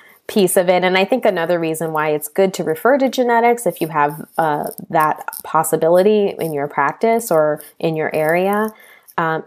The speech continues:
it, it changes with the wind sometimes as far as,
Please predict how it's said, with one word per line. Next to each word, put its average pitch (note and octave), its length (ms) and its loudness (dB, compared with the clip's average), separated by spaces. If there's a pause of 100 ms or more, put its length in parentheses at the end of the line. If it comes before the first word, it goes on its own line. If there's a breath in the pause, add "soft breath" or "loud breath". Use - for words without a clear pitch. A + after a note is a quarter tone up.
it, A#3 180 4 (280)
it G3 220 -2
changes G3 720 0
with E3 220 0
the F3 100 -2
wind D#3 600 0 (360 soft breath)
sometimes E3 1000 -4
as E3 220 -2
far D#3+ 260 0
as, D#3+ 280 -2